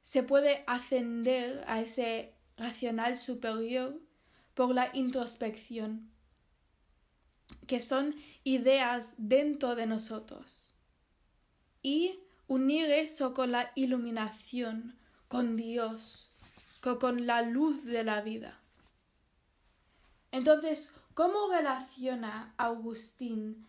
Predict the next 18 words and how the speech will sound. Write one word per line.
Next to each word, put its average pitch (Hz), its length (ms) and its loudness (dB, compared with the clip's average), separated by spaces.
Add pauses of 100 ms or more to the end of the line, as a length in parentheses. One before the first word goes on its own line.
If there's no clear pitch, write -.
(140)
de 226 160 -2
Apona 294 680 -4 (600)
razón 277 540 -4
y 233 120 -8
fe? - 360 -18 (1300)
Dice 339 300 0
que 320 100 2
la 262 180 0
fe 277 600 0
es 269 120 -2
superior 226 720 -4
a 208 120 -4
la 208 120 -6
razón. 226 400 -16 (1600)
Hay 254 300 2
que 247 260 -2
cre-, 226 320 -6
creer 262 520 -2